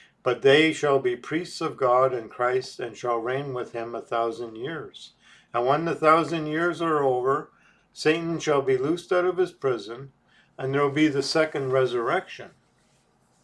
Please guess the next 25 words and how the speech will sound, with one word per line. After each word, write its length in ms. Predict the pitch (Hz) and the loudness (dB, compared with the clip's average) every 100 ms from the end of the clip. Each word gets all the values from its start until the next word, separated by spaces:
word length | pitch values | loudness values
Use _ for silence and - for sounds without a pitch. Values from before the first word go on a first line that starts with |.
| _ _ _ _ - | _ _ _ _ -8
right? 320 | 117 123 - _ _ | -2 -2 -4 _ _
And 160 | 123 | -2
all 200 | 127 139 | 4 4
the 100 | 139 | 4
people 480 | 139 143 147 139 131 | 0 -6 0 4 6
who 380 | 123 131 - - _ _ _ _ _ _ _ _ _ _ | 6 4 2 -4 _ _ _ _ _ _ _ _ _ _
did 220 | 143 139 | 4 6
not, 320 | 131 143 - | 6 0 -2
were 200 | 135 135 | 0 2
not 240 | 135 139 135 | 6 6 6
in 140 | 135 | 2
the 80 | 117 | -2
first 320 | - 180 180 | 0 0 2
resurrection 760 | 131 123 110 113 117 - 127 123 | 0 0 2 0 0 -2 -6 -2
will 140 | 127 | -2
be 140 | 123 | 0
resurrected 840 | 120 131 127 123 131 135 139 127 123 | 4 6 6 4 4 2 0 0 0
in 220 | 120 117 | -6 -2
this. 640 | 160 170 - - - - - - - _ _ _ _ _ _ _ 135 | 0 0 -6 -20 -20 -20 -20 -20 -20 _ _ _ _ _ _ _ -2
And 180 | 135 | 4
they 120 | 143 175 | 6 6
will 180 | 180 | 4
have 200 | 139 147 | 4 4
a, 140 | 139 117 - _ _ | 2 0 -10 _ _
a, 200 | 131 | -6